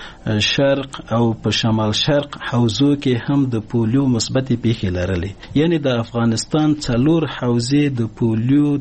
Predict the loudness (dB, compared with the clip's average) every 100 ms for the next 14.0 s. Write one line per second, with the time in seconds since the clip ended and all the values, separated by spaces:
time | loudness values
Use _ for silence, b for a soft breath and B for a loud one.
0 | -2 -2 -2 0 0 0 -4 0 0 0
1 | 0 -4 -2 -2 -2 -6 -8 -2 -2 2
2 | 0 2 2 2 0 -2 -2 0 0 0
3 | 0 0 0 0 0 0 0 2 4 2
4 | 2 2 2 2 2 4 4 0 0 0
5 | 2 -2 -4 -4 -2 -2 -4 -2 -2 -2
6 | -2 -2 -4 -2 0 0 -2 -6 -10 -4
7 | 0 2 2 0 0 0 0 0 0 0
8 | 0 -2 -4 -4 0 0 0 -4 -4 -2
9 | 0 0 -2 -2 0 2 2 0 -2 -4
10 | -4 -4 -4 -4 -2 0 0 0 -4 -8
11 | B 0 2 0 0 0 2 2 2 0
12 | 0 0 0 0 2 0 0 0 0 -2
13 | -2 2 2 2 -2 -2 2 2 0 -2